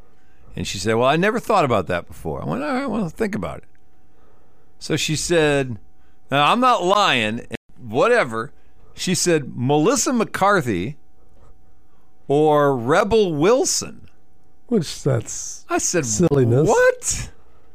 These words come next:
Speaker 1: I said, "Why would it be either one of them?" She kinda, well, she's, she said they were kinda, you know, salty and smart alecky like she
Speaker 2: Okay.
Speaker 1: thinks she is.
Speaker 2: Okay.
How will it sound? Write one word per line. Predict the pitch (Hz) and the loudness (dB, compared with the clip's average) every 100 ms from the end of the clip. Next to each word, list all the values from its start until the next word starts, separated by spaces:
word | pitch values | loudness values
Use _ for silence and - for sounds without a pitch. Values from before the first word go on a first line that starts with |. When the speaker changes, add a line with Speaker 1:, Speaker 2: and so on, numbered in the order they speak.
| - - - | -16 -16 -8
Speaker 1:
I | 311 | -6
said, | - 254 | -4 -4
"Why | 175 294 | 2 4
would | 403 359 | 4 4
it | 165 | 2
be | 202 | 0
either | 220 202 | 2 2
one | 196 208 | 2 2
of | 190 | 2
them?" | 160 160 117 | 2 2 2
She | 98 175 | -2 -4
kinda, | 151 170 151 | 0 0 0
well, | 165 175 | 0 0
she's, | - 165 - - - | 0 -4 -6 -10 -10
she | - | -6
said | 151 156 | -2 2
they | 147 | 2
were | 147 | 2
kinda, | 156 139 120 - | 2 2 0 -2
you | 143 143 | -6 -4
know, | 107 98 - - - | -4 -6 -12 -16 -14
salty | - - 170 160 160 | -4 2 2 4 2
and | 131 | 2
smart | - 151 143 127 | 2 2 4 4
alecky | 110 104 95 95 98 | 4 2 -2 -2 0
like | 98 127 147 | 2 2 2
she | 127 | 4
Speaker 2:
Okay. | 120 | 2
Speaker 1:
thinks | 117 104 - | 2 0 -2
she | 120 95 | 0 0
is. | 76 - | -2 0
Speaker 2:
Okay. | 139 143 107 | 0 0 -6